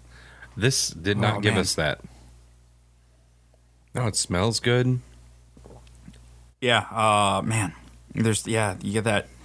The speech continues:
Speaker 1: It's, it's a solid porter. I
Speaker 2: Yeah,
Speaker 1: think
Speaker 2: like,
Speaker 1: we hit
Speaker 2: it's
Speaker 1: all those style notes.
Speaker 2: I think we did, man. Oh, mouthfeel. Let's talk about that.
Speaker 1: Okay.
Speaker 2: Medium to medium full body. Moderately low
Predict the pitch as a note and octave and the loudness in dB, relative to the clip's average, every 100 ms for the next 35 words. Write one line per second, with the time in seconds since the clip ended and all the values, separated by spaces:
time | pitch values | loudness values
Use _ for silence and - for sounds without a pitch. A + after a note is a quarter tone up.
0 | - - - B2+ - - - G#2+ A2 A2 | -20 -14 -2 0 2 -2 -2 -2 0 -4
1 | - - G2 G2+ E2+ - A#2 F#2 F2 - | -4 0 2 2 0 -2 0 0 -2 -12
2 | - G#2+ A#2 D3 A#2 D2+ B2+ B2+ - G#2 | -4 -2 0 2 0 2 0 0 0 0
3 | G2 F2+ - - G2 G#2 D#2+ D#2+ D#2+ - | 0 -2 -6 -4 0 0 -2 -4 -6 -10
4 | - - - - - _ _ - - - | -16 -18 -20 -20 -20 _ _ -20 -20 -20
5 | - - - C#3+ C3+ G#2 A#2 A2 F#2 G2+ | -20 -20 -4 -2 -2 -2 0 2 2 0
6 | F#2+ B2 A#2 A2+ A#2 A#2+ A2+ G2+ - - | 0 0 0 2 2 2 2 0 -2 -10
7 | - A2 G#2 A2 G#2+ A2+ G2+ - - - | -4 -2 0 -2 0 0 0 -2 -16 -20
8 | - - G#2 - - - - - - - | -20 -2 -2 -2 -12 -20 -20 -20 -20 -4
9 | A2 A#2 C3+ D#3 F3 - C#3+ G#2 G2+ G#2 | 2 4 4 4 2 -2 0 2 4 4
10 | A2+ A#2+ - A#2 B2 D3 G#2 G2+ - - | 4 4 2 2 2 2 0 -4 -10 -16
11 | - - - - - A#2+ G2+ G2 G#2+ A2 | -20 -20 -20 -20 2 4 4 2 0 0
12 | - B2 A#2+ A2+ A2+ G2 - | 2 4 4 4 4 4 -2